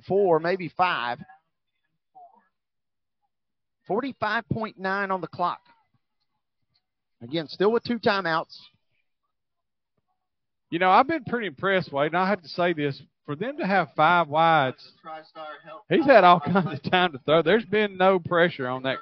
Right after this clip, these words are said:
Speaker 2: on the quarterback. The, the, the offensive line's done a great job.
Speaker 1: I was, and you, yeah, you usually don't see five wides with that kind of time at the high school level, at really any le-, major level.
Speaker 2: But,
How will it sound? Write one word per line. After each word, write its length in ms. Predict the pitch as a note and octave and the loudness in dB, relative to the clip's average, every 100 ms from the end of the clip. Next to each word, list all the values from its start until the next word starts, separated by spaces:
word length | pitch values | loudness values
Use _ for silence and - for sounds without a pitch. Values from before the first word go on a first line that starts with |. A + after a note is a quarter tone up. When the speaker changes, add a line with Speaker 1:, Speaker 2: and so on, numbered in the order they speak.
| - | -10
Speaker 2:
on 120 | C#3+ | -12
the 60 | C3+ | -8
quarterback. 580 | D#3+ F3 C#3+ A#2+ A#2 - _ _ _ _ | -4 -4 0 0 0 -4 _ _ _ _
The, 320 | - C3+ G#3 F3+ - | 2 6 6 6 -2
the, 200 | C#3+ D#3+ | -2 0
the 200 | D#3 E3+ | 4 6
offensive 320 | G#3+ F3 C3+ | 4 -2 -8
line's 260 | C3+ C#3+ C3 | -8 -8 -10
done 160 | C3 B2 | -14 -14
a 40 | |
great 260 | A#2+ A2+ - | -12 -12 -14
job. 240 | A2 G2+ _ _ _ _ | -16 -16 _ _ _ _
Speaker 1:
I 80 | C#3 | -4
was, 140 | E3+ D#3+ _ E3+ D#3 | -4 -8 _ -12 -8
and 120 | F#3 F#3 | -6 -4
you, 100 | F3 | -2
yeah, 440 | D3+ - F#3+ C#3 C#3 | -4 4 4 4 -2
you 220 | F3 G3+ G3+ | -8 -8 -8
usually 600 | E3 C#4 F#4 D#4+ A#3+ A3+ | 0 2 2 2 2 2
don't 300 | G#3 G#3+ G3 | 4 2 2
see 440 | - G#3 F#3+ E3+ C#3+ _ _ _ - | -2 0 0 -2 -8 _ _ _ 0
five 280 | G#3 G3+ F3 | 4 4 4
wides 400 | F#3+ F#3+ F3 D3 | 4 4 2 -2
with 140 | C#3+ - | -4 -2
that 220 | G3+ - | -4 -2
kind 200 | G3 E3 | -4 -4
of 160 | C3 - | -6 -6
time 460 | F#3 D#3 A2+ A2+ A#2+ _ _ _ _ | -4 -4 -8 -12 -20 _ _ _ _
at 160 | D3 C#3 | -8 -6
the 100 | C3 | -2
high 160 | F3+ | -2
school 320 | E3 - A#2 | -4 -10 -8
level, 320 | A2+ G#2+ A#2 A#2 _ - | -10 -10 -14 -18 _ -2
at 120 | D#3+ | 4
really 340 | G3 G#3 E3 | 6 4 2
any 200 | G3+ F3+ | -2 -2
le-, 160 | C#3+ C#3 | -2 -4
major 380 | D#3 E3 C#3 C3+ | -2 -4 -2 -6
level. 360 | B2+ A#2 A#2+ | -4 -4 -8
Speaker 2:
But, 100 | B2+ | -12